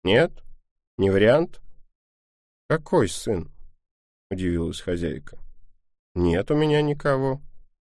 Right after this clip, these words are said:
«Хорошо, что вы рядом, Георгий». «Хорошо», думал Жарков.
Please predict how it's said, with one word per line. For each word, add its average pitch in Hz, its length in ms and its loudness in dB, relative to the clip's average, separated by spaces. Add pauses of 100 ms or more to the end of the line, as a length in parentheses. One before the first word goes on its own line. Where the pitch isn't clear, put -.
(480)
«Хорошо, 156 460 2 (320)
что - 200 2
вы 107 160 4
рядом, 117 440 2
Георгий». 98 600 0 (1300)
«Хорошо», 117 840 0 (560)
думал 107 340 0
Жарков. 98 640 -4